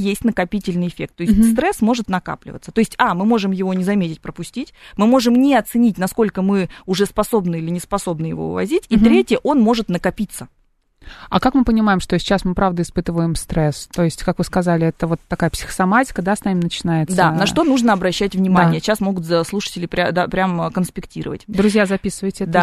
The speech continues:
Speaker 2: очень важно.
Speaker 1: первое, а, сложности с концентрацией внимания.
Speaker 2: Мгм.
Speaker 1: Вот как только нам становится сложно концентрироваться на чем-то,
Speaker 2: Мгм.
Speaker 1: это значит, что уже наша психика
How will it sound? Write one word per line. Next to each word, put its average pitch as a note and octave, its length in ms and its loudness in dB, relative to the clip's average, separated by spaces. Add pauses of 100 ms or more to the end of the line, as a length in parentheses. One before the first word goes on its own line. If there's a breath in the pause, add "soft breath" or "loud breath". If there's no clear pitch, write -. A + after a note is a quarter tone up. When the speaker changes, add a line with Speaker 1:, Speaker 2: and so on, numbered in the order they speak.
Speaker 2:
очень D#3+ 40 2
важно. E3+ 140 -2
Speaker 1:
первое, F3 420 2
а, F3 200 2
сложности B3+ 460 0
с - 80 -8
концентрацией F3 680 -2
внимания. E3 580 -2
Speaker 2:
Мгм. G3 500 0
Speaker 1:
Вот F#3+ 180 -4
как A3+ 200 0
только F#4 280 -2
нам A#3+ 200 0 (140)
становится A3+ 520 -2
сложно A#3 420 0
концентрироваться G3+ 920 0
на E3 100 -4
чем-то, - 420 -14
Speaker 2:
Мгм. G3 300 0 (160 loud breath)
Speaker 1:
это C#4 400 0
значит, G#3+ 380 -2
что - 220 -4
уже G3+ 300 0
наша E3+ 360 0
психика C4 520 -6